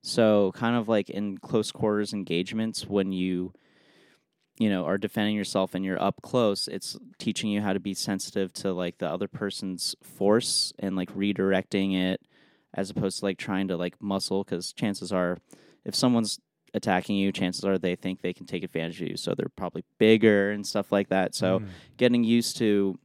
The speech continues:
Speaker 1: redirecting the force and not fighting it with your own strength, um, and then, uh, kind of, like, being sensitive to those kind of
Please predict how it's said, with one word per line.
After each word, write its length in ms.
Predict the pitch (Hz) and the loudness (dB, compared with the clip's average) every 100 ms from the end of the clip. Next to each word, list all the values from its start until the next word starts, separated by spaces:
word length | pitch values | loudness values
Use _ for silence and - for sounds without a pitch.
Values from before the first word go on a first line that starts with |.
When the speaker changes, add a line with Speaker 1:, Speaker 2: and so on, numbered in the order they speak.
| - | -8
Speaker 1:
redirecting 680 | 101 110 110 107 101 - 101 | 0 2 6 4 4 0 -6
the 60 | |
force 320 | - 101 98 | -2 -2 -2
and 60 | 98 | -4
not 180 | 95 - | -4 -6
fighting 380 | - 80 95 95 | -2 0 0 -2
it 40 | |
with 180 | 98 95 | -2 -2
your 140 | 92 90 | -2 -2
own 140 | 90 | -4
strength, 520 | - - 95 120 - - _ - | -6 -2 0 -2 -8 -20 _ -6
um, 460 | 90 87 87 85 80 _ _ _ _ _ - - | -4 -2 -4 -6 -10 _ _ _ _ _ -20 -10
and 200 | 110 104 | -4 -2
then, 420 | 101 101 98 95 - | 0 0 -2 -4 -6
uh, 320 | 92 92 85 90 - _ | -4 -2 -4 -6 -14 _
kind 220 | - 107 | -6 -4
of, 100 | 104 | -2
like, 300 | 98 92 - - _ _ _ _ _ _ _ _ _ _ _ _ - | -2 -4 -4 -20 _ _ _ _ _ _ _ _ _ _ _ _ -8
being 240 | 113 113 107 | -2 0 0
sensitive 580 | - 107 - 110 101 - | -4 -4 -4 -2 -4 -4
to 120 | 92 | -6
those 260 | 95 92 | -4 -4
kind 220 | - 95 90 | -4 -8 -8
of 280 | 85 - | -10 -16